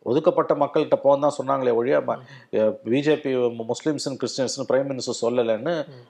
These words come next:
Speaker 1: வெளிப்படையாகவே வந்து மார்ஜினல் செக்ஷன்ஸ்னு சொல்லி,
Speaker 2: ஓகே.
Speaker 1: அ, சொன்னவரு ஃபட்னாவிஸ்.
Speaker 2: ஓகே.
Speaker 1: அவர்கள் வந்து இந்த கார்டை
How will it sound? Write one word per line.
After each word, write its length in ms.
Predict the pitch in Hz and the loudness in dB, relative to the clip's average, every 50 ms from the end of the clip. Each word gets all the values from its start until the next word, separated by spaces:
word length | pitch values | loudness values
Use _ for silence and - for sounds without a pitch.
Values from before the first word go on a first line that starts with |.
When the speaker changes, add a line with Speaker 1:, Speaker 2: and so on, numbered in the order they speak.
| _ - | _ 0
Speaker 1:
வெளிப்படையாகவே 640 | - 135 147 147 151 143 147 143 143 147 147 156 | 2 2 2 2 2 6 6 8 8 6 6 2
வந்து 280 | 143 131 123 127 143 143 | 0 0 -2 -2 -4 -2
மார்ஜினல் 380 | 131 131 143 143 147 147 139 - | 0 2 2 2 0 -2 -4 -2
செக்ஷன்ஸ்னு 260 | - 120 - - 123 113 | -2 -4 -2 -4 -6 -6
சொல்லி, 680 | 110 - 127 117 - - 110 110 123 139 120 - - - - | -6 -6 -6 -6 -4 -4 -4 -2 -2 -4 -4 -6 -10 -12 -12
Speaker 2:
ஓகே. 100 | 131 120 - - - _ - | -10 -10 -12 -14 -20 _ -4
Speaker 1:
அ, 180 | - 110 110 104 - | 0 2 2 2 0
சொன்னவரு 720 | - 120 120 123 120 117 120 160 170 147 131 123 117 113 - - | -2 -2 0 2 2 2 2 2 2 2 4 2 2 2 4 4
ஃபட்னாவிஸ். 600 | 147 131 131 131 107 92 92 - - - - - - - | 4 4 4 2 0 0 -2 -4 -6 -8 -12 -12 -16 -20
Speaker 2:
ஓகே. 40 | - - _ _ _ _ | -20 -20 _ _ _ _
Speaker 1:
அவர்கள் 320 | - 117 139 147 143 143 135 | 4 4 6 6 4 4 4
வந்து 300 | 139 139 139 139 175 185 175 165 160 156 147 139 135 135 127 127 117 107 | 4 2 2 2 0 2 2 4 2 2 2 0 -2 -2 -4 -6 -8 -6
இந்த 340 | 131 139 143 160 160 151 156 - | -6 -6 -2 0 0 0 2 4
கார்டை 320 | 160 170 196 202 190 180 | 4 6 6 6 4 2